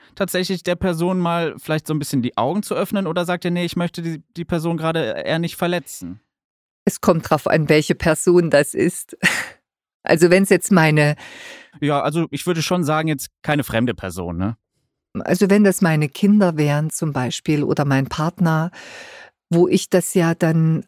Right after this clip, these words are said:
Speaker 2: auch im unmittelbaren Umfeld mit auszubaden habe, <laughs> wenn ich jetzt das, äh, da nicht meine Meinung dazu sage, dann,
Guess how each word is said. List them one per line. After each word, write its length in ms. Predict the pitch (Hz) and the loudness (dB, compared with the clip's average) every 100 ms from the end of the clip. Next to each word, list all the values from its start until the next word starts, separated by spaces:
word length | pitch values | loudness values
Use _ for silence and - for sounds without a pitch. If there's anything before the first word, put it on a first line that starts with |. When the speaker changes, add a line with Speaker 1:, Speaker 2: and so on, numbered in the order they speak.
| _ | _
Speaker 2:
auch 220 | 147 151 | 0 0
im 220 | - 165 165 | 2 2 4
unmittelbaren 800 | 240 226 190 165 - 147 147 - | 6 6 6 2 0 0 0 2
Umfeld 560 | 165 147 - 131 127 | 0 0 0 0 2
mit 180 | 131 - | 0 2
auszubaden 920 | 147 190 - 135 - 110 107 117 - | 0 0 -4 -6 0 0 2 -2 0
habe, 420 | 113 110 123 156 - - _ | 0 0 2 0 0 -12 _
<laughs> 280 | _ _ _ | _ _ _
wenn 220 | 156 151 | 2 2
ich 220 | - 156 156 | 0 0 2
jetzt 500 | 131 - - - 180 156 | 0 -2 -8 0 0 4
das, 340 | 160 151 - - - - - - _ - | 2 2 -2 -10 -16 -16 -18 -20 _ -2
äh, 380 | 131 127 123 123 147 _ _ _ _ _ - | 0 0 0 -2 -8 _ _ _ _ _ 0
da 140 | 147 | 4
nicht 200 | 170 247 | 4 4
meine 260 | 196 151 131 | 2 2 2
Meinung 360 | 120 113 110 113 | 2 2 0 0
dazu 320 | 123 - 127 | -4 -6 -10
sage, 720 | - 120 135 - 220 240 - _ _ _ | -4 -4 -4 -2 -2 -2 -4 _ _ _
dann, 520 | - 151 151 151 147 | 0 0 2 0 -2